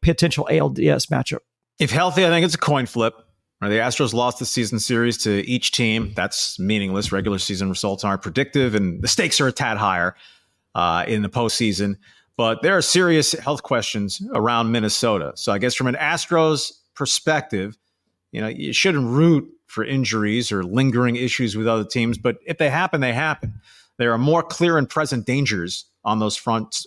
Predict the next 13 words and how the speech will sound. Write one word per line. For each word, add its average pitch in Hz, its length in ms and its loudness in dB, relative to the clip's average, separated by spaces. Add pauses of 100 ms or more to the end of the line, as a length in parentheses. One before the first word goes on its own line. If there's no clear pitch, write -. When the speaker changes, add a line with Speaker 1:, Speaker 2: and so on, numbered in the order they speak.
Speaker 2:
with 113 280 -2
the 120 60 -2
Twins, 120 500 -4 (260)
starting 160 680 0
with 135 200 -2
Carlos 147 380 0
Correa, 117 460 0
who 117 160 -4
basically 131 500 0
had 127 140 2
a 113 80 2
miserable 123 460 -2
season. 110 480 -4